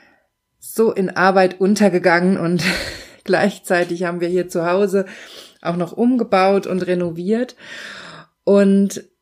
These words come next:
da habe ich schlicht und ergreifend einfach nicht geschafft. Ich bin ja eigentlich super organisiert und strukturiert und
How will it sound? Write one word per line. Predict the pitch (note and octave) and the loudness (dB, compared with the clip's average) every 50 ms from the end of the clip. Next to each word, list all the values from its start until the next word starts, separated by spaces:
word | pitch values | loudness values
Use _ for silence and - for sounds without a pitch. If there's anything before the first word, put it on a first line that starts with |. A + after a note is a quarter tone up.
| _ _ _ _ - | _ _ _ _ 0
da | F3 F3 F#3 G3 F#3 | 2 2 2 0 0
habe | F3 E3 D#3+ E3 | -2 -2 -2 -2
ich | E3 E3 - - | -4 -6 -8 -6
schlicht | - E3 E3 D#3+ - | -6 -6 -6 -6 -8
und | - D#3+ D#3 | -10 -8 -8
ergreifend | D3+ D#3 - - D3 D3+ D#3 D#3+ D#3+ D#3+ - E3+ E3 D#3+ - - _ _ _ _ | -10 -10 -8 -6 -4 -4 -2 -4 -4 -6 -8 -8 -8 -8 -12 -16 _ _ _ _
einfach | - E3+ F3+ F#3 G3 F#3+ - G3 F3+ F#3 | -2 0 0 0 -2 -2 -2 -4 -4 -2
nicht | - E3 D#3+ E3 E3 E3 - | -4 -4 -4 -4 -6 -6 -8
geschafft. | - E3 - - D3 - - - - - - - - - - _ - - - | -8 -6 -4 -4 -4 -4 -6 -10 -18 -20 -20 -20 -20 -20 -20 _ -20 -14 -12
Ich | F3+ - | -8 -2
bin | - G3+ F#3+ G3+ | 0 2 2 4
ja | G3+ F3+ - | 4 2 2
eigentlich | A2+ E3 E3+ F#3 F3+ F#3+ F3+ - F3 F3 F3 F3 - - - | 4 4 4 4 2 0 -2 -2 -2 -2 -2 -4 -8 -14 -10
super | - A#3 A3+ A#3 A#3+ A3+ - | -8 -8 -4 0 0 2 2
organisiert | F#3 F#3 F#3 F#3+ F#3 F3+ F3+ F3 F3+ F3+ F3+ F3+ F3+ | 2 2 2 2 0 0 -2 -2 0 0 0 2 0
und | E3 E3 | -2 -6
strukturiert | D#3+ - - - G3 - - G#3+ F#3+ G3 G3 G3+ G#3+ A3+ A3 - - - | -10 -10 -10 -10 -12 -8 -8 -6 -4 -2 -2 0 0 -2 -4 -8 -10 -8
und | - E3+ E3+ E3+ E3 E3 E3 | -6 -4 -4 -4 -6 -8 -10